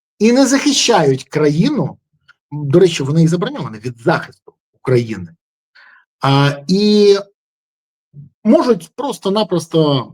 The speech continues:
займатися чим вони хочуть. А потім ми дивуємося, що у нас п'ятдесятирічних хлопців беруть на фронт, а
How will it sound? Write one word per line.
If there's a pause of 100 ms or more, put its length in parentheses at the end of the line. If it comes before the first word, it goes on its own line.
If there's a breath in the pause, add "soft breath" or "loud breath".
(140)
займатися
чим
вони
хочуть. (200)
А
потім
ми
дивуємося,
що
у
нас (300)
п'ятдесятирічних
хлопців (880)
беруть (300)
на
фронт, (600 loud breath)
а